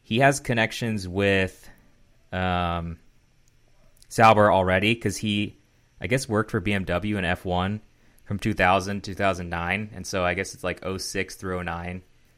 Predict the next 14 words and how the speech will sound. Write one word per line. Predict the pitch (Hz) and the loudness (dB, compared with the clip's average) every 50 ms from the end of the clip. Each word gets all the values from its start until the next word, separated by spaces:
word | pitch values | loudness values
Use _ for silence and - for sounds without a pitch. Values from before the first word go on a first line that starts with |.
| _ _ _ | _ _ _
It | 92 | -4
was | 90 92 90 87 | -2 -2 0 0
the | 98 | -2
B | 90 92 95 | -2 0 -2
M | 92 90 | -2 -2
W | 90 92 90 90 92 90 | -2 -2 -2 -2 -4 -6
Sauber | - - 95 90 90 90 87 | -2 2 2 2 2 2 -2
team, | 85 - - 95 92 95 101 107 104 | -4 -4 -6 -4 -4 -4 -4 -6 -8
so | - - 101 | -6 -4 -2
I | 95 | -2
guess | 95 101 - | -2 -4 -8
they | - 113 107 107 | -6 -6 -4 -4
know | 107 104 95 92 90 | -2 -2 -2 -2 -2
him. | 92 92 90 95 101 | -2 -4 -6 -6 -8